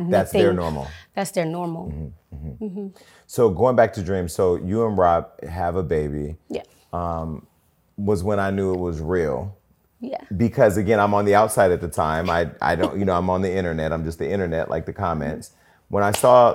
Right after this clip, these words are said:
Speaker 1: that you had Dream, I knew it was real because I don't know, I don't know anybody personally that has a baby for revenge. Like, maybe a relationship, but a baby, that's like, it's a whole human being. And I saw
Speaker 2: Mm-mm.
Speaker 1: how you all
Speaker 2: Mm-mm.
Speaker 1: love Dream. Okay, so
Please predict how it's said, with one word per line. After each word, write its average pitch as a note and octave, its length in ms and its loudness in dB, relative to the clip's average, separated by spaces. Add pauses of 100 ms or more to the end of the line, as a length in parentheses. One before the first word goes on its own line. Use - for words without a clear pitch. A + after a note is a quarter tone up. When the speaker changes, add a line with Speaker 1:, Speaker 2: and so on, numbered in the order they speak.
(140)
Speaker 1:
that F#2+ 180 0
you G2 200 0
had E2+ 240 -2
Dream, F2 360 -4
I F2+ 100 -2
knew G#2 220 0
it F2 100 2
was D#2+ 200 -4
real E2 180 0
because D2+ 500 -6 (120)
I G#2+ 200 6
don't G#2 340 2
know, F#2 500 2 (320)
I C3+ 200 8
don't A#2+ 180 6
know G#2 100 4
anybody F#2 320 4
personally F#2 380 -2
that F2 60 -4
has F#2 200 -4
a F2 60 -4
baby E2 500 -2
for F2+ 160 0
revenge. D#2 640 -2
Like, E2 380 -4
maybe E3+ 260 4
a D3 60 6
relationship, C3 520 4
but F2+ 100 0
a F2+ 40 0
baby, A2+ 280 4
that's G2+ 220 0
like, E2 220 -2 (120)
it's E2 100 -12
a F2+ 80 -2
whole G2+ 200 0
human F2+ 300 -4
being. D#2 260 -4
And D#2 80 -6
I D#2+ 100 -2
saw G2 180 0
Speaker 2:
Mm-mm. F#2+ 40 0
Speaker 1:
how F#2 60 -2
you D#2+ 180 -2
all D#2 200 -4 (200)
Speaker 2:
Mm-mm. G3 340 -10
Speaker 1:
love E2 300 0
Dream. E2+ 320 -4
Okay, F#2+ 260 -2
so G2+ 500 4